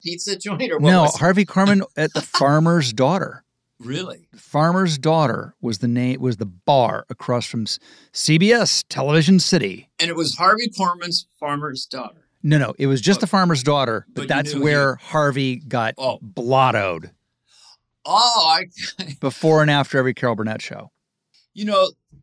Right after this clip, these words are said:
Speaker 1: speaking of drinking, it was, it's very interesting how open that was, even when I first was in television, you know? When I
Speaker 2: Mm,
Speaker 1: would do
Speaker 2: yeah.
Speaker 1: Blue Thunder, like, the crew would go out. I did a movie called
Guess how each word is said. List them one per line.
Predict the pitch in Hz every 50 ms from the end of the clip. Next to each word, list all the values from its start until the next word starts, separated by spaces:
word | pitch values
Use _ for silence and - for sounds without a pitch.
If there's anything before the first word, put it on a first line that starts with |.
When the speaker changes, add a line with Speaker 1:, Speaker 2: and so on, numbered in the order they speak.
| _ _ _ _ _ _ _ _
Speaker 1:
speaking | - - - - 262 269 262 - 190
of | 151 123 110
drinking, | - 143 160 170 160 - 139 127 120
it | 120 117 120
was, | 127 127 -
it's | - 139 -
very | - - 185 196 202 175 156
interesting | 151 143 - - - 143 135
how | 123 113 135 131 131 127 123 123 - - _ _ _ _ _ -
open | 151 180 185 180 185 175 160 143
that | 135 131 120 110
was, | - 123 127 127 123 123 120 120
even | 170 185 196 196
when | 170 147
I | 139 135 147 156
first | - - 135 120 113 - -
was | 113 107 -
in | 107 104 101
television, | - 113 101 98 92 92 95 87 - - - - _ _ _ _ _
you | _ 123 110
know? | 110 113 113 120 123 _ _ _ _ _ _ _ _
When | 156 175
I | 180 196
Speaker 2:
Mm, | 196
Speaker 1:
would | 190 165
do | - 120
Speaker 2:
yeah. | 117 113
Speaker 1:
Blue | 127 156 165 160 151
Thunder, | 143 - 214 214 196 170 139 135 127 123
like, | 120 120 123 120
the | - 139 127 - - -
crew | 185 185 185 180 170
would | 156 139 113 107 -
go | 127 117 113 110 110 104
out. | 104 101 101 104 101 - _ _ _ _ _ _ _ _ _ _ _ _ _ _ _ _ _ _
I | 139 143
did | 139 170 185 180
a |
movie | 165 160 160 160 143 147 151 147 143 143 143 139 - _ _ _
called | _ - 151 135 131 123 113 107